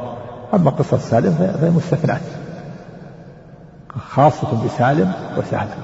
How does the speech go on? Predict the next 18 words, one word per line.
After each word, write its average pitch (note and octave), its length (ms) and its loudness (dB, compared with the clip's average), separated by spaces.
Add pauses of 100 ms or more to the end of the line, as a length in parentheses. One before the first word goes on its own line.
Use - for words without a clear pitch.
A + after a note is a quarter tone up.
(1300)
ولهذا B2 580 6 (260)
جميع D3+ 240 6
أزواج B2 240 8
النبي G#2+ 160 6
صلى G#2 120 2
الله - 140 -2
عليه - 0 -
وسلم B2 180 0
خلفنا A2 340 0
عائشة، G#2+ 260 -2 (840)
قال: A#2+ 100 2
"لا، C#3 340 2 (140)
لا D3+ 120 6
نرى A#2+ 220 4
أن A2+ 40 2
يدخل G#2+ 260 0
علينا A2+ 280 2
أحد A2 140 -4